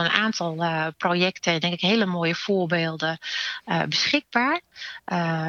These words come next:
dus steek daar je licht op. Eh,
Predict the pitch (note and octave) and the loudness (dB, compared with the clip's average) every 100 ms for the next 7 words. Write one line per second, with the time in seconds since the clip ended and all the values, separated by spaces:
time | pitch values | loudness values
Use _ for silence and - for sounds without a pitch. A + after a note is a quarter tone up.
0 | E3+ E3+ F3+ - - - - F3+ G3+ G#3 | -4 0 0 0 -4 -4 0 2 4 2
1 | F3+ E3+ C4 - - E4 _ - - - | 4 2 2 0 -2 -4 _ -16 -14 -12
2 | - _ - F3 E3 | -14 _ -4 -2 0